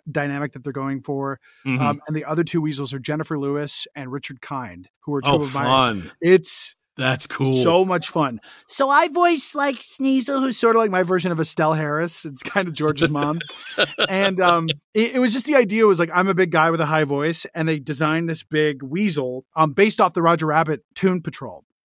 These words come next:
Speaker 2: Oh, okay.
Speaker 1: But they were kind of, like, making them more, like, less scary and, you know, no, no bats or cigarettes or
Speaker 2: Yeah,
Speaker 1: anything.
Speaker 2: yeah.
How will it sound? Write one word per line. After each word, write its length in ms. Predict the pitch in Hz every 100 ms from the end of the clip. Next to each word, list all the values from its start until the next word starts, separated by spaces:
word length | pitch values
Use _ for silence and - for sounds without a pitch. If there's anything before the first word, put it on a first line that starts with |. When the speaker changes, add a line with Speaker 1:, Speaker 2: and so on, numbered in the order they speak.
| _
Speaker 2:
Oh, 140 | 156 135
okay. 200 | 139 120
Speaker 1:
But 100 | 165
they 80 | 175
were 100 | 165
kind 180 | 190 180
of, 60 | 160
like, 140 | 131
making 220 | 151 143
them 80 | 151
more, 280 | 143 143 131
like, 240 | 131 -
less 220 | 131 135
scary 520 | - - 123 120 123 117
and, 180 | 110 107
you 80 | 127
know, 100 | 117
no, 200 | 127 131 117
no 280 | 139 127 120 117 _ -
bats 360 | 117 117 - 120
or 80 |
cigarettes 520 | 110 135 113 113 113 147
or 40 |
Speaker 2:
Yeah, 140 | 127
Speaker 1:
anything. 160 | 101 110
Speaker 2:
yeah. 120 | 95